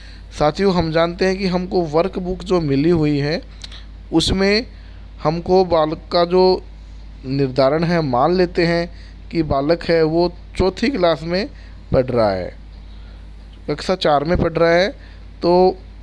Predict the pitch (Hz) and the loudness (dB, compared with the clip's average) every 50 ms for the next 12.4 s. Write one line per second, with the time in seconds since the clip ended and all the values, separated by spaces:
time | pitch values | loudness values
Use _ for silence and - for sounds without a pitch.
0 | - - - - - - - - - - - - - - - - - - 135 131 | -18 -18 -18 -18 -18 -18 -18 -18 -18 -18 -18 -20 -20 -20 -20 -18 -14 -6 0 0
1 | 151 156 156 190 202 214 220 214 - - - - - - - - - - - - | 0 2 2 2 0 0 0 -4 -6 -12 -18 -18 -18 -18 -8 -2 0 0 0 0
2 | - 202 202 202 - 180 - - - 180 175 180 196 180 - - 196 190 185 - | 0 0 0 2 0 -2 -4 -4 -6 -6 -6 -6 -6 -6 -2 0 0 0 0 0
3 | - 160 139 131 135 139 135 - 170 180 175 180 185 190 185 - 190 185 - 170 | 2 4 4 4 4 2 0 0 2 2 4 2 2 2 2 0 0 0 0 0
4 | 156 - - - 185 180 160 170 170 185 - - - 127 131 135 143 160 170 185 | -4 -4 -4 -2 -2 0 0 0 -2 -4 -6 -8 -8 -6 -2 -2 0 0 -2 -2
5 | 180 180 175 175 170 160 180 180 180 170 151 131 135 143 143 143 156 170 190 233 | -2 0 2 2 2 0 -2 -2 -2 0 0 0 2 0 0 0 -2 -4 -6 -8
6 | - - - - - - - - - - - 160 160 165 165 165 175 185 185 202 | -10 -14 -20 -20 -20 -20 -20 -18 -6 -2 0 2 4 4 4 2 2 0 -2 -2
7 | 175 - - - 190 185 - - - 156 143 147 156 160 175 180 175 160 156 151 | -4 -2 -2 -2 -2 -2 -2 0 2 4 4 4 2 2 2 2 2 2 2 0
8 | 165 185 202 208 170 175 160 147 127 131 135 151 170 180 - - 180 185 196 202 | -2 0 0 0 0 0 0 -2 -4 -4 -6 -6 -6 -4 -4 -4 -2 -2 -2 -2
9 | - - 175 170 160 - - 156 156 156 - 180 180 185 - - 180 160 160 175 | -2 -2 -2 -2 -2 -2 -2 -2 -2 -2 -2 -4 -6 -4 -2 -2 -2 0 0 -2
10 | 175 196 - - - - - - - - - - - - - 185 190 185 - 175 | -4 -4 -6 -12 -16 -18 -18 -18 -18 -18 -18 -18 -18 -6 -2 0 0 0 0 -2
11 | 165 - - - - 196 180 170 180 185 202 208 190 160 160 143 147 135 135 143 | -2 -2 -2 0 0 2 2 2 0 0 -2 -4 -4 -2 0 2 2 2 2 2
12 | 151 156 - - 180 190 202 | 0 0 0 0 0 0 -2